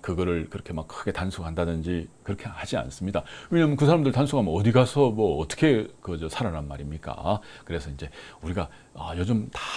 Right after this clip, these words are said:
어렵다, 뭐 힘들다, 뭐 어쩌다" 막 이래가지고 여러분들이 너무, 어, 지치지 말고, 어, 세상은 다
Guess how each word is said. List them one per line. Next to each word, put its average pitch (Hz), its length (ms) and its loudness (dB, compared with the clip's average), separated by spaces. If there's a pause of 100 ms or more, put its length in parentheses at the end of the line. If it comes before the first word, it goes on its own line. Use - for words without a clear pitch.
어렵다, 120 640 4
뭐 135 140 0
힘들다, 151 640 2
뭐 143 200 0
어쩌다" 147 420 4
막 120 180 -4
이래가지고 151 560 2
여러분들이 147 460 2 (200)
너무, - 680 4 (160)
어, 85 320 -6
지치지 113 340 -6
말고, 95 480 -2 (280)
어, 76 280 -6
세상은 139 380 -4
다 - 100 -12